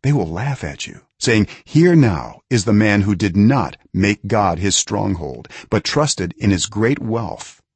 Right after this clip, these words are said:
and grew strong by destroying others." But I am like an olive tree flourishing in the house of God.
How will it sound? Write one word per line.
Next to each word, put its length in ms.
and 160
grew 160
strong 600
by 140
destroying 800
others." 600
But 160
I 140
am 140
like 200
an 160
olive 340
tree 220
flourishing 580
in 80
the 100
house 260
of 120
God. 420